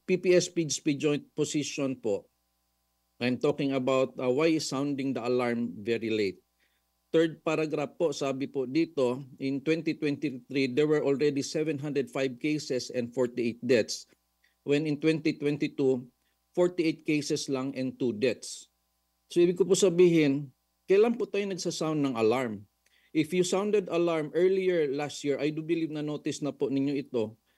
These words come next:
na tumataas na ang kaso. And it's alarming kasi forty-eight versus two deaths eh. Twenty twenty-two is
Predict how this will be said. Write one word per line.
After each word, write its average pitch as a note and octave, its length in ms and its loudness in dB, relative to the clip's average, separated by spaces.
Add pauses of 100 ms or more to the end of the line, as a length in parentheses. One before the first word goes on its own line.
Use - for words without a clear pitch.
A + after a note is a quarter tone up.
(240)
na D3 160 2
tumataas D#3 560 0
na D3+ 80 -2
ang C#3+ 160 -4
kaso. D3 320 0
And C3+ 160 -2
it's C#3 160 -4
alarming E3 400 -2
kasi F#3 220 2
forty-eight E3 760 -2
versus D3+ 380 -2
two E3 180 -2
deaths G3+ 320 -2
eh. G#2+ 160 -6 (320)
Twenty C3+ 320 0
twenty-two D3 720 2 (220)
is C#3 180 -2